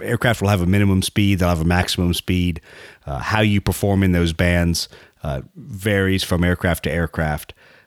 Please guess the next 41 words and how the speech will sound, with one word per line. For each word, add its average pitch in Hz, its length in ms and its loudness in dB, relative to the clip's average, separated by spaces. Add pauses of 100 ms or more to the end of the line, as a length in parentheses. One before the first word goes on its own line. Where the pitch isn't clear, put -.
(180)
Uh, - 80 -14
there's 110 280 -2
also, 110 520 0
uh, 95 200 -6
you 139 160 0
know, 107 40 -2
this 107 140 0
variety 104 480 0
of 95 80 0
maneuvers 95 420 0
we 87 80 -4
talked 87 320 -4
about. 78 260 -2
So 82 380 2 (480)
th-, - 300 -10
with 156 220 -2
these 131 180 2
semi-pre-plotted 113 800 0
moves, 98 360 2
you 110 100 2
might 101 240 2
be 98 80 -2
flying 90 540 2 (480)
an 95 80 -2
Arvis 98 460 0
lighter, 87 400 0
a 69 60 -2
shuttle 85 340 0
that 82 120 0
only 87 240 2
has, 82 280 0
like, 80 160 -2
moves 95 300 2
one 95 240 2
through 90 260 0 (360)
five 85 360 -2
or 80 60 -2
maybe 92 260 2 (280)
one 98 260 0
through 87 160 -2
six. - 480 -6